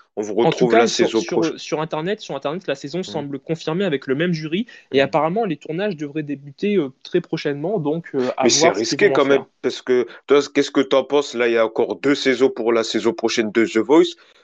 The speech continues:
Speaker 1: Euh, The Voice qui était déjà en difficulté, euh, il y a deux ans, qui avait fait sa pire saison,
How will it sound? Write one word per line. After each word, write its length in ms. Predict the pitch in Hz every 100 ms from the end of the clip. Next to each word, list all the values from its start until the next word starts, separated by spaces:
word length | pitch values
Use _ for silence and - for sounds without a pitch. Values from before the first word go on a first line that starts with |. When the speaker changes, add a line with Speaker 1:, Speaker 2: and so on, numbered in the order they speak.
| -
Speaker 1:
Euh, 80 | 107
The 140 | 104
Voice 420 | 120 110 143 139
qui 100 | -
était 180 | 117 117
déjà 280 | 95 110 127
en 40 |
difficulté, 840 | 123 98 - - 117 - 117 - 127
euh, 340 | 127 113 107
il 40 | 101
y 60 |
a 80 | 110
deux 340 | 90 120 120
ans, 180 | 123 123 - - _
qui 80 | 107
avait 140 | 104
fait 160 | - 120
sa 180 | - 110
pire 360 | - 151 143
saison, 460 | - 127 113 127